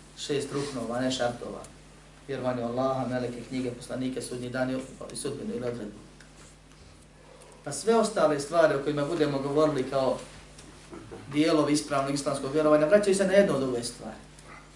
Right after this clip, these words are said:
A sve to se opet vraća na vjerovanje u Allaha, jer nas je Allah o tom obavijestio. Pa vjerovanje u Allaha, u Allahove knjige je dio vjerovanja u Allaha.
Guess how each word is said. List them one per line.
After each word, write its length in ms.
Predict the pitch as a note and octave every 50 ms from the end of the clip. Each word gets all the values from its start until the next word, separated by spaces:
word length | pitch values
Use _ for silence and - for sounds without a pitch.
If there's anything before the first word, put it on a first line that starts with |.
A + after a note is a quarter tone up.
| - - - - - - - -
A 80 | - D3
sve 220 | - A3+ A3+ G#3
to 100 | G#3 G3+
se 80 | - A3+
opet 220 | - G#3 - -
vraća 200 | A3 G#3 - G3+
na 80 | G3 G3
vjerovanje 340 | G3+ G3 F#3 F3 E3+ E3
u 40 | D#3+
Allaha, 320 | D3+ D3 D3+ D#3 E3 D#3 D3+
jer 100 | D3 D3+
nas 140 | D3+ -
je 60 | G#3 G#3
Allah 200 | G#3 F#3 E3 E3
o 60 | D#3
tom 140 | D3+ C#3+ C#3
obavijestio. 500 | B2+ B2+ A#2+ A2 A2 G#2+ G#2+ - - - - - - - - - - - - - - - - -
Pa 60 | D#3
vjerovanje 440 | D3+ E3 G3 G3 F#3+ F#3 F3+ F3 F3
u 20 |
Allaha, 540 | E3 D#3+ D#3+ E3 F3 F#3 F#3 F#3 F#3+ - F3+ F3+ F3+ F#3
u 40 | F3+
Allahove 520 | D3+ D#3+ F3+ F#3 F#3+ F#3+ G3 F#3+ E3+ -
knjige 260 | - F#3+ G3 F#3+ F#3
je 160 | F#3 F#3 F#3 F#3
dio 200 | G#3 A3+ A3 G3+
vjerovanja 380 | G3 F#3+ F3+ E3+ D#3+ D3+ D3
u 40 | C3+
Allaha. 340 | B2 A#2 A#2+ B2+ B2 -